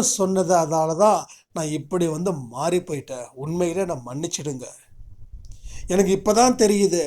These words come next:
நான் எவ்வளோ பெரிய தப்பு செஞ்சிருக்கேன்" அப்படின்னு, அப்படின்னு சொல்லி கதறி அழுதான் தம்பி. அதுக்கப்புறம் நான் சொன்னேன், "இல்லடா, எனக்கு உன்ன மாதிரி ஒரு பையன் இருக்கான், அவர்கிட்ட நான் கேட்டுட்டு நான் சொல்றேன்னு."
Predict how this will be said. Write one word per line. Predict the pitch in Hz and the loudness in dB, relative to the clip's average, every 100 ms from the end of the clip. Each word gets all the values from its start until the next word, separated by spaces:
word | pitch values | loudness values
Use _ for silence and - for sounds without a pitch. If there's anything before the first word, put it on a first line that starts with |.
| 135 | -2
நான் | 160 160 | -2 2
எவ்வளோ | 202 240 | 4 4
பெரிய | 220 202 196 | 4 0 0
தப்பு | 147 - 214 | -4 -4 -2
செஞ்சிருக்கேன்" | - 160 170 156 160 147 | -2 -2 -2 -2 -4 -8
அப்படின்னு, | 135 131 127 - - - - _ _ | -8 -10 -12 -16 -20 -20 -20 _ _
அப்படின்னு | 151 143 165 220 - | -6 0 2 4 2
சொல்லி | 180 170 190 147 139 - _ _ _ - | 0 0 0 -2 -6 -12 _ _ _ -2
கதறி | 160 156 214 226 | -2 2 0 2
அழுதான் | 160 160 175 170 165 | 0 -2 -2 -4 -6
தம்பி. | 151 123 127 135 - _ _ _ _ _ _ _ _ _ _ _ _ _ _ _ _ - | -12 -12 -14 -16 -20 _ _ _ _ _ _ _ _ _ _ _ _ _ _ _ _ 0
அதுக்கப்புறம் | 175 185 196 226 | 4 6 4 4
நான் | 202 - | 4 2
சொன்னேன், | 185 180 151 143 151 - | 2 0 -2 -4 -10 -12
"இல்லடா, | 175 190 202 175 185 208 165 | -4 2 4 4 2 0 -2
எனக்கு | 170 170 | -2 -2
உன்ன | 160 165 190 | -2 2 2
மாதிரி | 185 202 233 | 4 4 6
ஒரு | 208 185 | 6 4
பையன் | 156 156 196 | 0 -2 -2
இருக்கான், | 175 - 214 156 - - - | -2 -2 -2 -2 -6 -20 -10
அவர்கிட்ட | 151 143 160 156 151 170 - | -4 0 0 0 -2 0 2
நான் | 247 214 | 2 0
கேட்டுட்டு | - 190 202 208 240 | 2 2 2 -6 -2
நான் | 254 220 - | 2 4 2
சொல்றேன்னு." | 160 147 156 139 | 0 -2 -4 -6